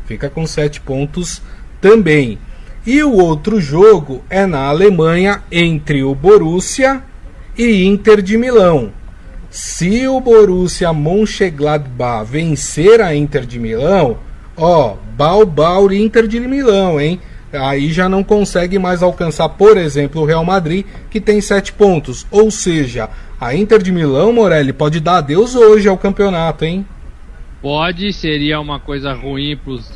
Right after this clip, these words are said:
Speaker 2: pros torcedores, é, do time italiano, mas eu acho que vence. Eu acho que a Inter vai vencer essa partida, vai embolar tudo nesse grupo e vai levar pra última rodada,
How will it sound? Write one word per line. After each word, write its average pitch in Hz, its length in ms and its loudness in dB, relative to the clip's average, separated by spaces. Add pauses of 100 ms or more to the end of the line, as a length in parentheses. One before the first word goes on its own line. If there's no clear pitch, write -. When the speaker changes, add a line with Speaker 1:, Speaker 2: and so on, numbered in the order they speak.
Speaker 2:
pros 123 140 -14
torcedores, 120 920 -12 (400)
é, 117 380 -6
do 117 160 -10
time 127 240 -12
italiano, 135 880 -6 (340)
mas 196 440 -4
eu 226 140 -2
acho 208 280 -4
que 247 140 -6
vence. 175 580 -6
Eu 135 160 -8
acho 151 240 -8
que 170 140 -10
a 156 160 -4
Inter 151 440 -10
vai 143 240 -6
vencer 147 400 -10
essa 135 200 -12
partida, 135 440 -10
vai 151 280 -6
embolar 156 640 -4 (200)
tudo 196 540 -6 (380)
nesse 151 320 -6
grupo 151 560 -8
e 170 120 -8
vai 151 240 -6
levar 151 440 -6
pra 147 240 -6
última 202 440 -6
rodada, 143 640 -6